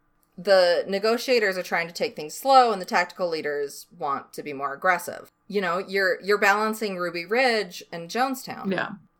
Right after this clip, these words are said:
Speaker 1: Where, where it's like, just wait 'em out.
Speaker 2: Didn't
Speaker 1: versus
Speaker 2: work.
Speaker 1: what if they're a fucking suicide cult?
Speaker 2: Right.
Speaker 1: So, April first,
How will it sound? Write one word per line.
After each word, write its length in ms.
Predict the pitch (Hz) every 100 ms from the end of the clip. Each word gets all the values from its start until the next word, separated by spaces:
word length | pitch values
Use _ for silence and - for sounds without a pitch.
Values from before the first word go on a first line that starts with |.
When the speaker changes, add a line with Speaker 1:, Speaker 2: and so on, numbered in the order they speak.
| _
Speaker 1:
Where, 540 | 180 180 165 160 151 -
where 140 | 165
it's 140 | 160 -
like, 300 | 170 156 - _ _ -
just 320 | - - -
wait 180 | 127 139
'em 100 | 147
out. 380 | 214 165 160 - _ -
Speaker 2:
Didn't 280 | 196 180 147
Speaker 1:
versus 360 | 139 - -
Speaker 2:
work. 40 | - - - 143 151
Speaker 1:
what 200 | 165 165
if 100 | 165
they're 160 | - 147
a 60 | 147
fucking 340 | 143 147 147
suicide 480 | - 233 190 143 113
cult? 120 | 151
Speaker 2:
Right. 240 | 98 - - - - - _ _ _
Speaker 1:
So, 440 | - 196 175 170 -
April 220 | 190 233
first, 500 | 240 196 196 196 -